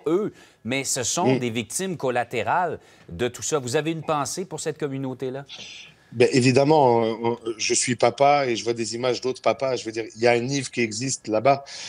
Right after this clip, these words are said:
Speaker 2: qui veut juste rentrer le soir, embrasser ses enfants, aller dormir avec sa femme et se réveiller le lendemain, aller au boulot. Et, et c'est la grande majorité des gens.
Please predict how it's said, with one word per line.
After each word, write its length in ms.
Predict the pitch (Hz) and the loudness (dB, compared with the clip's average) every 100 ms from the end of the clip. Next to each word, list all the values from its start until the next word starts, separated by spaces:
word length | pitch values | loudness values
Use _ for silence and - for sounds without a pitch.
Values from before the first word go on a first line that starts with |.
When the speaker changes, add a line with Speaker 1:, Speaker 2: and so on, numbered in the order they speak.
| - | -12
Speaker 2:
qui 120 | - | -6
veut 120 | 110 120 | -2 0
juste 280 | 113 127 | 0 0
rentrer 260 | - 117 131 | 0 0 0
le 60 | 113 | 0
soir, 320 | 131 135 120 | 4 4 2
embrasser 340 | 113 117 131 | 0 -2 -2
ses 220 | - 113 | -6 -4
enfants, 300 | 110 - 131 | -4 -2 -2
aller 200 | 123 117 | 0 -2
dormir 300 | 113 113 123 | -2 -2 0
avec 140 | 113 110 | 0 0
sa 120 | 113 | -2
femme 240 | - 131 | -2 -2
et 60 | 120 | -2
se 80 | - | -4
réveiller 160 | 113 | -4
le 60 | 113 | -4
lendemain, 280 | 110 113 127 | -4 -2 0
aller 160 | 113 | 2
au 100 | 113 | 0
boulot. 300 | 110 117 139 - - - - | 0 -2 -4 -4 -8 -8 0
Et, 340 | 113 113 110 110 | 4 4 4 0
et 40 | |
c'est 120 | - | 2
la 120 | 113 113 | 2 2
grande 280 | 113 131 | 2 2
majorité 480 | 127 120 123 120 127 | 2 2 2 2 2
des 120 | 117 | 2
gens. 240 | 123 143 | 4 2